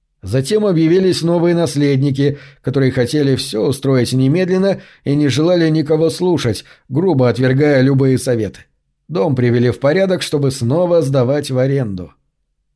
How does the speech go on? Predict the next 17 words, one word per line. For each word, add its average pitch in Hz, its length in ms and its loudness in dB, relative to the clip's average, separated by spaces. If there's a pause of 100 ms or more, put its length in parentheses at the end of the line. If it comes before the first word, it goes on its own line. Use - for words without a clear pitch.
(120)
И 90 120 -14
теперь 143 400 -2
в 104 100 -2
нем, 143 480 -2 (540)
или 98 260 -6
с - 160 -16
ним, 127 520 -4 (640)
жили 160 680 -2
он 143 300 -4 (100)
и 131 80 -4
она. 95 500 -4 (800)
Вот 165 320 -4
в - 60 -14
сущности 156 600 -4
и 120 120 0
вся 117 240 -4
история. - 440 -14